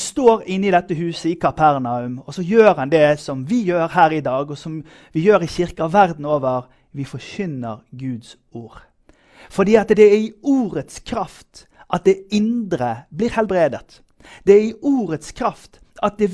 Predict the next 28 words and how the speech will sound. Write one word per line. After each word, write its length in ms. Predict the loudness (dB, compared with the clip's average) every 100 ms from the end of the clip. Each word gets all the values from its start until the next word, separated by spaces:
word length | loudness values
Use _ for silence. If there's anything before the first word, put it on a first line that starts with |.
| -2
virkelige 560 | -6 -8 -8 -4 -4 -4
behovet 400 | -6 -6 -6 -8
som 160 | -8 -6
vi 160 | -2
har 160 | 0 0
som 240 | -2 -4
mennesker, 540 | -4 -4 -4 -2 -2 -8 -20
blir 400 | -8 -4 -4 -4 -8 -6
adressert. 680 | -6 -6 -6 -6 -8 _ _ _ _ _ _ _ _ -12 -4
Og 100 | 0
her 260 | 2 0 -2 -4
møter 440 | -2 0 0 2
jeg 220 | 4 2 -2
mennesker 600 | -4 -6 -2 0 0 -6 _ _ -4
til 120 | -4
stadighet 800 | 0 2 2 0 -2 -2 -4 -6
i 120 | -8
mitt 200 | -8 -10
pastorale 600 | -10 -10 -8 -6 -4 -4
arbeide. 480 | -6 -8 -8 -8 -12 _ _ _ _ -4
Folk 180 | 0 0
som 140 | 0
opplever 540 | -2 2 2 4 0 -2 _
at 140 | -6 -4
når 140 | -6 -6
krisen 500 | -6 -4 -6 -10 -6
kommer, 460 | -4 -2 -2 -4 _ -20 -6
da 300 | -2 -2